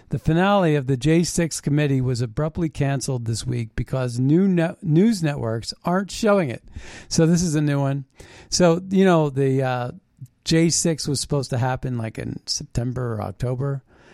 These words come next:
And it was supposed to be, like, an October surprise, and it got you, in a, you know, a hit job on Trump and the whole thing. And, uh, and what, what ended up happening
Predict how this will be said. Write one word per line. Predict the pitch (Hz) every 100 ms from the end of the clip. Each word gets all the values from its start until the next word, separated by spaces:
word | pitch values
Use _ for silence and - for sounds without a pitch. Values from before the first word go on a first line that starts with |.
| -
And | 151 143 139
it | 160
was | 127
supposed | - 151 131
to | 135
be, | 139
like, | 135 127
an | 123
October | 117 - 139 131 127
surprise, | - 120 131 127 127 131 120
and | 110
it | 104
got | 139 120 127
you, | 135
in | 131 120
a, | 110 110
you | - 147 127
know, | 107
a |
hit | 98 131
job | - 127 120 117
on | 113
Trump | 110 135 127 127 _ _ _ - - - -
and | 147 143 143 -
the | 135 131
whole | 131 135
thing. | 127 135 120 - - - _ _ _
And, | 139 139 135 135 131
uh, | 127 123 120 117 - _ _ _ _ _ _ _ _ _ _ -
and | 143 143
what, | 139 160
what | 147 151
ended | 151 139
up | 123 -
happening | 147 170 156 113 110